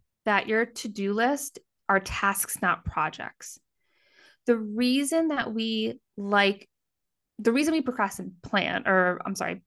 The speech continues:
are productive procrastinators, for example, is because those tasks tend to have very clear starts and very clear ends, and we can see the result. It is very tangible.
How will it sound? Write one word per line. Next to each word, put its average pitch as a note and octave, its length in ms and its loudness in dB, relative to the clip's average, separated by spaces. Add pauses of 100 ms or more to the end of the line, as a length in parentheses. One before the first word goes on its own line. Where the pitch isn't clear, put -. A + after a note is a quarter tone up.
are F#3+ 120 2
productive G#3 560 0
procrastinators, F#3 880 -2 (160)
for - 100 -6
example, F3+ 520 -2 (500)
is A3 100 -4
because A#3+ 240 0
those D#4 240 2
tasks - 720 0
tend A3+ 200 -2
to A3 60 2
have F#3 240 0 (240)
very B3+ 280 8 (160)
clear G#3+ 260 0
starts G#3 580 -2 (100)
and G#3 220 2
very G3 460 6
clear G3 380 -4
ends, A3 440 0
and G3+ 140 2
we G3 60 2
can F#3 180 -4
see - 460 -2
the G3 120 2
result. F3+ 460 -4
It G3 60 -4
is F#3 160 -4
very G3+ 280 0
tangible. A#3 760 -2